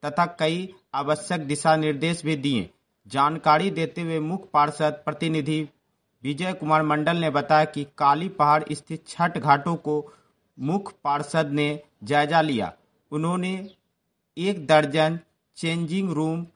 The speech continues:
lighting, वॉच टावर सहित आदि लगाने को कहा।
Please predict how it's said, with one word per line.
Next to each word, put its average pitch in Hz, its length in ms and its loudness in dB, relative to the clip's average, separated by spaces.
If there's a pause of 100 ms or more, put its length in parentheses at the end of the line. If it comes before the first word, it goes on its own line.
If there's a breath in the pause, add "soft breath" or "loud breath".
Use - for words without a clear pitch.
(840)
lighting, 165 640 0 (540)
वॉच 151 420 4
टावर 151 320 4
सहित 165 440 -2
आदि 147 260 8
लगाने 151 460 4
को 160 180 -2
कहा। 151 460 4